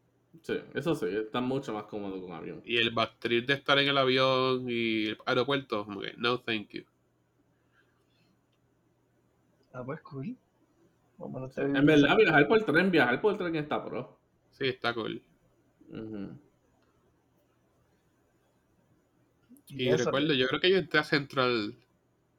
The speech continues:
Speaker 2: Central Station, creo que era.
Speaker 1: A Grand Central, sí, a,
Speaker 2: Grand
Speaker 1: sí, a
Speaker 2: Station.
Speaker 1: Grand Central, sí.
Speaker 2: Wow. Te-,
Speaker 1: Sí,
Speaker 2: tengo
Speaker 1: porque
Speaker 2: un
Speaker 1: nosotros
Speaker 2: re-
Speaker 1: llegamos ahí.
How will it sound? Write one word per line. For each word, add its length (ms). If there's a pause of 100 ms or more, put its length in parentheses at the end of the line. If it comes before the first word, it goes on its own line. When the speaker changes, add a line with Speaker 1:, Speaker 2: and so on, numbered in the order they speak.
(460)
Speaker 2:
Central 400
Station, 640 (400)
creo 120
que 60
era. 160
Speaker 1:
A 40
Grand 240
Central, 380 (100)
sí, 120
a, 140
Speaker 2:
Grand 140
Speaker 1:
sí, 140
a 120
Speaker 2:
Station. 60
Speaker 1:
Grand 180
Central, 320 (400)
sí. 180 (560)
Speaker 2:
Wow. 320 (200)
Te-, 140
Speaker 1:
Sí, 160
Speaker 2:
tengo 120
Speaker 1:
porque 140
Speaker 2:
un 80
Speaker 1:
nosotros 180
Speaker 2:
re- 60
Speaker 1:
llegamos 340
ahí. 380